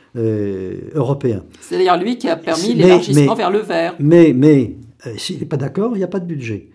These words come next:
Speaker 1: Mais en revanche, il peut pas faire des propositions comme peuvent le faire des parlements nationaux, par exemple. Par ailleurs, il pousse à ce que,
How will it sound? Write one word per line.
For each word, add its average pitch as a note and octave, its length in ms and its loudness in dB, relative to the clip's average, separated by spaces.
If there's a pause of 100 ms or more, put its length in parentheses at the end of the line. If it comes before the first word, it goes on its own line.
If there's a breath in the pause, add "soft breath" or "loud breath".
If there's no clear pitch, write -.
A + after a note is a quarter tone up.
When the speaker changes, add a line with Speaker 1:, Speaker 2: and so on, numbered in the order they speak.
(220 soft breath)
Speaker 1:
Mais G3 280 0
en C#3 120 -4
revanche, C#3 640 -2
il C#3 120 -6
peut C3+ 100 0
pas E3 220 -4
faire F#3 260 -4
des C3+ 140 -4
propositions C#3+ 680 -6
comme A#2+ 220 -6
peuvent A#2 380 -6
le G#2+ 60 -2
faire D#3 240 -6
des C3 100 -4
parlements A#2 400 -4
nationaux, C#3+ 340 -6
par C#3 160 -8
exemple. F#2+ 360 -12 (520 soft breath)
Par C3+ 180 -2
ailleurs, E3 600 0
il C3 480 0
pousse D#3+ 280 -4
à C3 60 -2
ce - 140 -10
que, B2 320 -2